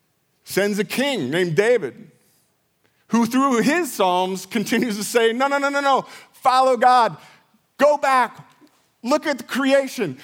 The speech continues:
look at the trees, look at the heavens, look at the sea. Follow the God of life." But the people don't listen.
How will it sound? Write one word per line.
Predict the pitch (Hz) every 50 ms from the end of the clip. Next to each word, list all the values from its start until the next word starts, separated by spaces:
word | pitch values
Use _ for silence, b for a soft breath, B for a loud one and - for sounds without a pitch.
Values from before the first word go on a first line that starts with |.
| B B B B _
look | 202 214 302 311 -
at | 277 220
the | - 226
trees, | - - 285 311 294 269 240 196 202
look | 254 294 311 -
at | 302 226
the | - -
heavens, | - 254 294 302 285 254 226 185 180 220
look | 262 330 -
at | 320 277 -
the | 269 233
sea. | 233 - - 302 320 311 294 240 175 127 123 - - - _ _ _ _ _ _ _ _ _ _ _ _ _ _ _ _
Follow | - - - 269 285 294 285 269
the | 247
God | 214 196 240 226 226 220
of | 208
life." | 240 202 196 202 190 208 175 135 - - - - - - _ _ _ _ _ _ _ _ _ _ _ _ _ _ _ _ _ _ _ _ _ _ _ _ _ _ _ _ _ _ _ _ _ _ _ _ _ _ _ _ _ _ _ _ _ _ _ _ _ _ _ _ _
But | 160 156
the | 156 -
people | 190 180 180 175
don't | 156 156 156 165
listen. | 180 170 - - -